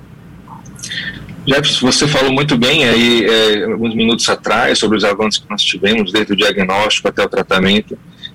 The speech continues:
É, é difícil eu,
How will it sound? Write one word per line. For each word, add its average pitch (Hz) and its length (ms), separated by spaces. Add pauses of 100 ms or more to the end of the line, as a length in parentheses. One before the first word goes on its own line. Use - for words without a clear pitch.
(120)
É, 107 260
é 113 60
difícil 117 680
eu, 104 1300